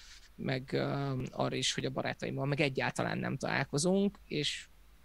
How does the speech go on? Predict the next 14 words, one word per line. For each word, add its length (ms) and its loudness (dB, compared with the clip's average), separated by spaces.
láttam 420 0
Julcsin, 460 4
hogy 160 6
neki 220 4
meg 160 4
ez 120 6
még 240 4
nehezebb, 400 2
mert 180 4
ő 120 4
nem 180 2
játszik. 640 -2
Úgyhogy, 520 2
ö, 340 4